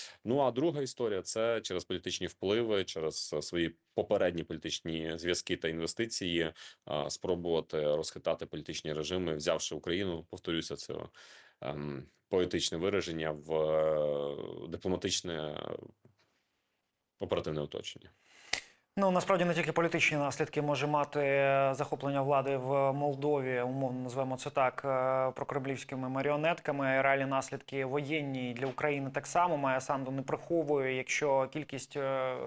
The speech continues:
Speaker 2: російського воєнного контингенту в тому самому Придністров'ї збільшиться, а це абсолютно легко може статися, якщо буде відновлене, наприклад, е, авіасполучення між Росією та Молдовою, то існує реальний ризик, по-перше,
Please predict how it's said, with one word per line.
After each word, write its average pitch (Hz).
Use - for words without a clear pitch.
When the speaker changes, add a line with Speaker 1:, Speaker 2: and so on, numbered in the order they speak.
Speaker 2:
російського 135
воєнного 139
контингенту 143
в 123
тому 131
самому 135
Придністров'ї 147
збільшиться, 143
а 131
це 139
абсолютно 139
легко 143
може 135
статися, 143
якщо 147
буде 143
відновлене, 135
наприклад, 131
е, 131
авіасполучення 147
між 127
Росією 139
та 143
Молдовою, 151
то 139
існує 147
реальний 156
ризик, 135
по-перше, 151